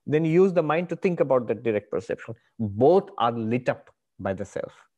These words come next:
The self is not an object. The, how do you know? Notice, I experience my own understanding. I am reflecting back upon my own understanding. Is that also an object of your experience?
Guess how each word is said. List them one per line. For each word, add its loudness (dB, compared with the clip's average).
The -14
self -2
is -2
not -2
an -2
object. -4
The, 2
how 2
do 0
you 2
know? -2
Notice, 0
I 4
experience 0
my 0
own 4
understanding. -4
I 0
am 0
reflecting -2
back 2
upon -2
my -2
own 2
understanding. -8
Is 2
that 2
also 0
an 0
object 0
of -2
your 2
experience? -6